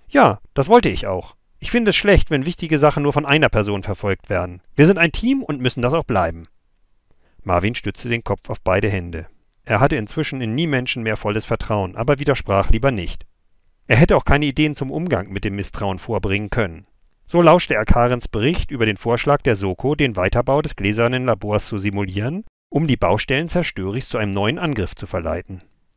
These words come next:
Die Soko selbst würde dann die Fallen aufbauen, mit denen die Tetis gefangen oder zumindest sicher identifiziert werden. „Müssen wir denn da überhaupt noch was machen?“ „Eher nicht.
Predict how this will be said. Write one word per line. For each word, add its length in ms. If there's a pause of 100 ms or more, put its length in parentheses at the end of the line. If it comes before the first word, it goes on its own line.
(320)
Die 80
Soko 260
selbst 340
würde 180
dann 180
die 80
Fallen 280
aufbauen, 520
mit 160
denen 160
die 100
Tetis 380
gefangen 420
oder 180
zumindest 460
sicher 220
identifiziert 760
werden. 320 (760)
„Müssen 220
wir 80
denn 140
da 140
überhaupt 360
noch 140
was 180
machen?“ 380 (600)
„Eher 200
nicht. 360